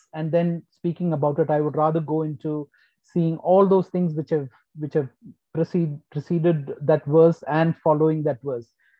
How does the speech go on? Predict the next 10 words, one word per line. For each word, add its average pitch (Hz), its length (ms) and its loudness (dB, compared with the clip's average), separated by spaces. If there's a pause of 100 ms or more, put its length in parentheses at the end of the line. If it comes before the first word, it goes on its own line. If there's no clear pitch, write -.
(160)
I 160 60 2
mean, 160 200 4
that 190 220 4
gives 165 240 2
the 165 240 4
entire 151 400 2
context 147 520 -8
and 139 200 -6
build 160 280 4
up 135 160 -2